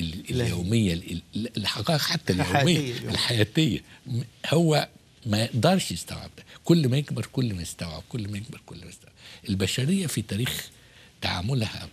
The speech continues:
Speaker 1: تاريخ تعامل الله معها يعلن لها كل الحق، لكن هي تستوعب قد إيه؟ كل ما يرسل لها الروح القدس عشان يعل-، شوية تاني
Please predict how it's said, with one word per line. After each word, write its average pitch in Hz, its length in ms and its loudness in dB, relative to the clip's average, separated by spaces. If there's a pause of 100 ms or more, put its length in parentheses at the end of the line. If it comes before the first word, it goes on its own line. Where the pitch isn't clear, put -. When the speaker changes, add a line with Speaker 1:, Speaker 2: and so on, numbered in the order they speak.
(140)
Speaker 1:
تاريخ 104 300 0
تعامل 127 440 2
الله 87 360 -6
معها 76 400 -10 (720)
يعلن 92 320 -4
لها 113 260 -6
كل - 180 -14
الحق، - 420 -16
لكن - 260 -10
هي 101 180 -2
تستوعب 92 440 -6
قد 78 100 -12 (120)
إيه؟ 85 260 -6 (1200)
كل 110 480 2
ما 98 200 -2 (120)
يرسل 92 360 -2
لها 113 160 -4
الروح 110 200 -6
القدس 143 400 -8
عشان 95 280 -4
يعل-، 85 320 -8 (380)
شوية 104 420 -2
تاني 104 360 -8